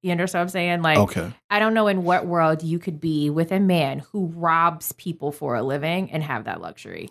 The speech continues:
Speaker 1: That
Speaker 2: High
Speaker 1: was
Speaker 2: profile people.
Speaker 1: super unrealistic.
Speaker 2: Okay.
Speaker 1: If, if you know that your man robs people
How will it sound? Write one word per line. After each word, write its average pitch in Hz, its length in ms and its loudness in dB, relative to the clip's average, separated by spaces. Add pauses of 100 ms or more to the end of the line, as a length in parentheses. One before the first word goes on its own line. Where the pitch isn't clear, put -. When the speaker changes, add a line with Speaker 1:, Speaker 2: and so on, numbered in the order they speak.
Speaker 1:
That - 80 2
Speaker 2:
High - 60 8
Speaker 1:
was 107 100 0
Speaker 2:
profile - 480 2
people. - 240 2 (100)
Speaker 1:
super 349 580 2
unrealistic. 110 1040 -4
Speaker 2:
Okay. - 380 -4
Speaker 1:
If, 196 240 -4
if 202 180 4
you 233 260 0
know 240 180 6
that 214 220 0
your 208 100 2
man 185 320 4
robs 160 380 2
people 123 640 -6